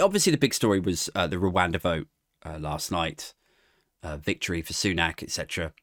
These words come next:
Um, but also today's big stories were, I, I think P M Qs was quite fun, uh, this afternoon. Um, I saw Rishi Sunak was sort of caught. Like, I wanna say snarling. <laughs>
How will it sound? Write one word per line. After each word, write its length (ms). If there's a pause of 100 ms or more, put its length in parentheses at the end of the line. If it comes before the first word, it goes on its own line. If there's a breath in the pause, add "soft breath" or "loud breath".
(600 soft breath)
Um, 520
but 120
also 480
today's 340
big 140
stories 380
were, 420
I, 40
I 20
think 220
P 180
M 120
Qs 360
was 100
quite 340
fun, 360 (1120)
uh, 80
this 180
afternoon. 640 (680)
Um, 480
I 60
saw 300
Rishi 240
Sunak 420
was 100
sort 140
of 80
caught. 560 (1040)
Like, 200
I 40
wanna 240
say 180
snarling. 960
<laughs> 40